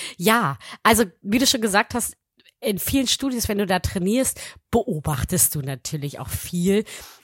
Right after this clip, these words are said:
Und die Qualität, die ich bei anderen beobachte, ist manchmal aua.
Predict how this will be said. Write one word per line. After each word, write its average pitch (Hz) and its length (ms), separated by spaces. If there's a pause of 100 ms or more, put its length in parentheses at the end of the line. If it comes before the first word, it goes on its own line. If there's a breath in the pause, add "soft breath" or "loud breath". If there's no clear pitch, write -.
Und 262 260
die 226 100
Qualität, 202 920 (280 loud breath)
die 226 120
ich - 160
bei 180 100
anderen 233 400
beobachte, 196 540
ist - 200
manchmal 180 800 (880)
aua. 160 340